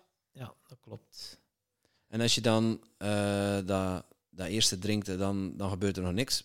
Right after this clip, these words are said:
Speaker 2: behalve
Speaker 1: Nee.
Speaker 2: dat het heel smerig is. Nou, misschien begint de kok als
Speaker 1: Ja.
Speaker 2: <laughs>
Speaker 1: En
Speaker 2: Eh,
Speaker 1: dan,
Speaker 2: en dan
Speaker 1: eh,
Speaker 2: krijg je het tweede drankje, net zo smerig.
Speaker 1: Ach, dat is nog smeriger.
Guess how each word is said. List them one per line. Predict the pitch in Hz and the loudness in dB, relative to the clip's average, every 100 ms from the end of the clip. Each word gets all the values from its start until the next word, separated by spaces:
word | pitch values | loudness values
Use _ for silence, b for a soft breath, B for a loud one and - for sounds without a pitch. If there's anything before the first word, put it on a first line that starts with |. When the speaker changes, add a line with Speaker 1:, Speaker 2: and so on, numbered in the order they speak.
| - | -6
Speaker 2:
behalve | 92 101 | -2 0
Speaker 1:
Nee. | 95 | 0
Speaker 2:
dat | 95 | 0
het | 104 | 0
heel | 107 | 2
smerig | - 110 110 104 | 2 2 2 2
is. | 98 92 - - - _ _ _ - b b _ | 2 0 -2 -8 -20 _ _ _ -20 b b _
Nou, | 95 92 | -6 -4
misschien | 92 110 | -2 0
begint | 95 98 | 0 -2
de | 95 | -4
kok | - 123 135 | -2 2 2
als | 92 117 110 | 4 4 2
Speaker 1:
Ja. | 170 170 170 | 4 8 8
Speaker 2:
<laughs> | 135 - B B B B | 6 -2 B B B B
Speaker 1:
En | 156 107 | -2 0
Speaker 2:
Eh, | 104 | 0
Speaker 1:
dan, | 143 135 | -2 -2
Speaker 2:
en | |
dan | 127 | 4
Speaker 1:
eh, | 120 | 4
Speaker 2:
krijg | 127 113 | 6 6
je | |
het | 104 | 6
tweede | 117 120 117 | 6 6 6
drankje, | 113 104 - 95 - | 6 4 0 -4 -6
net | 104 110 | -4 -2
zo | - | 2
smerig. | 98 127 120 101 95 - _ | 2 4 6 4 2 -8 _
Speaker 1:
Ach, | - 180 - - - - | -2 -2 -2 -6 -10 -20
dat | - 143 | -8 -4
is | - | -2
nog | 143 | -2
smeriger. | - 165 160 180 190 240 294 - - | -4 0 2 4 2 0 -4 -6 -8